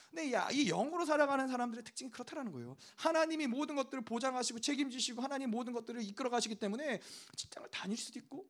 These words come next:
다니지 않을 수도 있고 그것에 대해서 내가 뭔가 내 생명을 걸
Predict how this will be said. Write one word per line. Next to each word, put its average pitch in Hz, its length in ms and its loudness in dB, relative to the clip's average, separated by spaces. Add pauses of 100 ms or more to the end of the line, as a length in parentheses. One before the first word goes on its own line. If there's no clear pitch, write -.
(120)
다니지 311 320 -10
않을 269 240 -10
수도 - 180 -10
있고 - 260 -12 (160)
그것에 339 480 -2
대해서 269 380 -2
내가 226 420 4 (240)
뭔가 233 360 2
내 202 120 6
생명을 285 480 0
걸 196 280 0